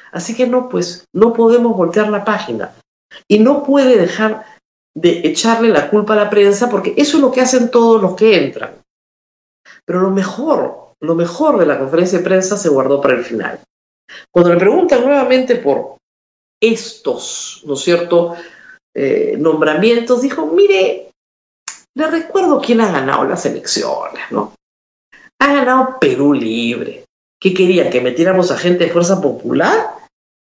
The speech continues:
O sea, el señor Guido Bellido nos confirma una práctica antigua. No hay ninguna discusión sobre eso. Pero se suponía que ellos eran diferentes, ¿no?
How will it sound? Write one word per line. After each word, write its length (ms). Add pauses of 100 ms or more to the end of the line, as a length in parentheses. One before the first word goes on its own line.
(640)
O 80
sea, 140
el 140
señor 260
Guido 240
Bellido 720
nos 220
confirma 540
una 260
práctica 920
antigua. 1000 (280)
No 120
hay 80
ninguna 320
discusión 440
sobre 340
eso. 340 (480)
Pero 120
se 120
suponía 500
que 100
ellos 220
eran 200
diferentes, 880
¿no? 380